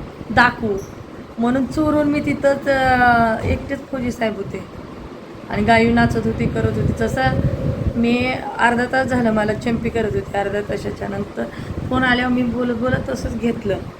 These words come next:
आणि व्हिडिओ बनवत होते. <coughs> तर चला म्हटलं तुम्हाला पण दाखवावं. तर राहिलं बरं का, रोत्री झोप आली, व्यवस्थित झोप आली मला, झोपली. नाहीतर झोपली नसती, एवढी,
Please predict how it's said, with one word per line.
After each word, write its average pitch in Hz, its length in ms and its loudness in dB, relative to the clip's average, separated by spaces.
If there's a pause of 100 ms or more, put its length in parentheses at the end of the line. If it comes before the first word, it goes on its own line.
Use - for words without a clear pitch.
(340)
आणि 190 420 -2 (840)
व्हिडिओ 233 240 4
बनवत 214 440 2
होते. - 280 -2 (1500)
<coughs> 226 380 0 (300)
तर 202 60 -10 (160)
चला 214 140 -4
म्हटलं 214 320 -4 (100)
तुम्हाला 190 260 -4
पण 196 200 -8
दाखवावं. 196 520 -2 (540)
तर 208 80 0
राहिलं 220 320 0
बरं 254 160 -4
का, 247 140 -8 (120)
रोत्री 233 380 -4
झोप 220 420 -4
आली, 214 400 -2 (1300)
व्यवस्थित 226 440 0 (120)
झोप 226 240 -2
आली 214 220 -2
मला, 208 400 0 (180)
झोपली. 208 460 -2 (560)
नाहीतर 226 240 0
झोपली 240 440 -2
नसती, 247 400 -4
एवढी, 233 400 -2